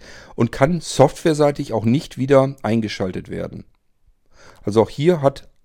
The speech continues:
Amazon mit Absicht, weil die natürlich wissen, in welcher Schusslinie sie sich befinden, extra dafür gesorgt, ähm, dass sie eine Taste so gebaut haben,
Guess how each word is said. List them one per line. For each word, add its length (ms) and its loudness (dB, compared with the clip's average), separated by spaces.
Amazon 380 0
mit 140 2
Absicht, 480 0
weil 100 -4
die 80 -2
natürlich 400 -4
wissen, 320 0
in 160 0
welcher 240 2
Schusslinie 920 0
sie 140 -4
sich 240 -4
befinden, 540 0
extra 360 0
dafür 280 -2
gesorgt, 680 0
ähm, 520 -4
dass 180 -6
sie 140 -8
eine 180 -4
Taste 500 -2
so 380 0
gebaut 480 0
haben, 320 0